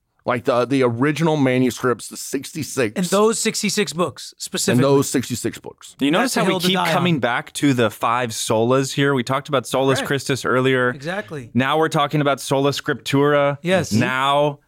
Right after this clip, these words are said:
Speaker 2: I agree.
Speaker 3: I think, just maybe fast forward to the end here,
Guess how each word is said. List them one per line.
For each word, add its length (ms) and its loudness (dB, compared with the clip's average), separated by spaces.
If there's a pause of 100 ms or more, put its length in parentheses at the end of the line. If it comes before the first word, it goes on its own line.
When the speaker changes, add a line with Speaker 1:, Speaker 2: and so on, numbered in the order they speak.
Speaker 2:
I 60 -20 (400)
agree. 60 2
Speaker 3:
I 20 -2
think, 480 -2
just 200 -6
maybe 200 0
fast 260 -4
forward 200 2
to 40 4
the 140 4
end 240 2
here, 340 0